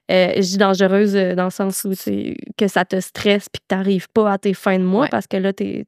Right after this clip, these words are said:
Speaker 1: c'est ça, c'est pas le fun. Euh, mais, euh,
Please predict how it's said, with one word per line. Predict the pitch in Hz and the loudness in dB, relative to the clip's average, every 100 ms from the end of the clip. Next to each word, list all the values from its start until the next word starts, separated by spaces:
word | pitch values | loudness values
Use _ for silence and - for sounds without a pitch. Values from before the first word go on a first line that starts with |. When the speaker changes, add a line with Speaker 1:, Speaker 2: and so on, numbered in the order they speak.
| _ - | _ -18
Speaker 1:
c'est | 214 | -16
ça, | - - | -16 -16
c'est | - | -6
pas | 196 | -4
le | 202 | -2
fun. | - 196 349 339 - - - - - - - | 0 0 0 -4 -6 -20 -18 -16 -18 -12 0
Euh, | 202 196 190 196 196 - _ _ _ _ _ _ _ _ _ _ _ _ _ _ 214 | 4 6 4 4 0 -4 _ _ _ _ _ _ _ _ _ _ _ _ _ _ 0
mais, | 208 214 214 214 220 - | 4 4 4 4 2 0
euh, | 202 | -2